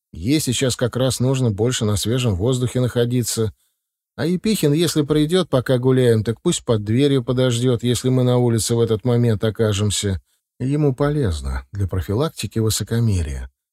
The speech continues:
Хозяин столицы, блин». Квартира Епихиных. Всю дорогу домой Артем судорожно анализировал произошедшее сегодня днем. Плохо выходило.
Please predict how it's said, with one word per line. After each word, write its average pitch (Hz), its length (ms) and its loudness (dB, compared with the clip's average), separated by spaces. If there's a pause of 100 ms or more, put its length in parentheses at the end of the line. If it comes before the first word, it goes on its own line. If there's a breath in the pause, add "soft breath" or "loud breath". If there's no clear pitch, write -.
(200)
Хозяин 76 500 -4
столицы, 73 640 -6
блин». 69 420 -6 (1600)
Квартира 78 560 -2
Епихиных. 113 880 -2 (680)
Всю - 220 -6
дорогу 170 420 0
домой 147 360 4
Артем 123 380 0
судорожно 107 800 -2
анализировал 87 840 -2
произошедшее 87 840 -2
сегодня 104 540 0
днем. 95 480 0
Плохо 101 460 -2
выходило. 82 760 -4